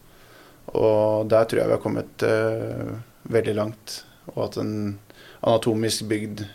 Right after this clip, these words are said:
eh, passformen er over brystkassa. Eh,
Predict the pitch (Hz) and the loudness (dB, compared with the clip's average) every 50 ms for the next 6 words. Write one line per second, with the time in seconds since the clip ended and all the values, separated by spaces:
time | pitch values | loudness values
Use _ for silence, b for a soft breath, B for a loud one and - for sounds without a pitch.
0 | - - - 107 107 110 110 107 107 110 - - - - - - - - - - | -18 -16 -10 -6 -6 -4 -4 -4 -6 -6 -6 -8 -8 -10 -10 -12 -14 -14 -16 -20
1 | - - - - - - - - - _ - 117 107 - - 117 113 113 113 110 | -20 -20 -20 -20 -20 -20 -20 -20 -10 _ -2 -2 -2 2 2 2 2 4 2 2
2 | 107 101 104 101 104 110 107 107 107 110 123 - - 120 120 120 - - 107 107 | 2 2 2 2 2 2 2 2 0 -4 -6 -4 -2 0 0 0 0 0 0 0
3 | - - 120 117 117 117 B B B B B B B B B - - - 104 104 | 2 4 4 4 4 4 B B B B B B B B B -4 -2 0 0 2
4 | 104 104 104 104 107 | 0 0 0 0 -2